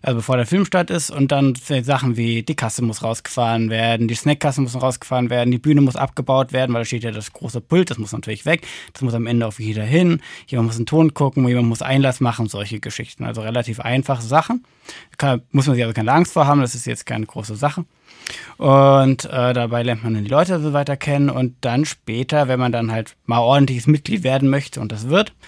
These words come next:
dann sind das halt, äh, Sachen wie Kassen auch halt betreiben, dann, äh, sagt, die Film vorführen, jemand muss auch den Film vorführen und unsere tollen Projektoren bedienen. Du,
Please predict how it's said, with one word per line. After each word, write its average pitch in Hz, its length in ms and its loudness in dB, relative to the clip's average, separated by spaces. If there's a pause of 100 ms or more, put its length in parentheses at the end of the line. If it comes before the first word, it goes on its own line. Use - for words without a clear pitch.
(300)
dann 120 160 -2
sind 147 140 2
das 156 160 -4
halt, 139 540 -2 (180)
äh, 131 440 0 (600)
Sachen 139 340 2
wie 127 320 2 (120)
Kassen 139 520 -2
auch 120 220 -6 (100)
halt 113 320 -6 (160)
betreiben, 156 680 4
dann, 120 360 2
äh, 117 260 -4 (340)
sagt, 123 320 0
die 135 80 2
Film 190 260 4
vorführen, 175 480 2
jemand 131 240 0
muss 131 160 -4
auch 127 100 -6
den 127 140 -4
Film 131 160 0
vorführen 165 460 2
und 123 100 0
unsere 120 320 -2
tollen 120 240 0
Projektoren 156 600 0
bedienen. 156 500 0 (500)
Du, 131 480 4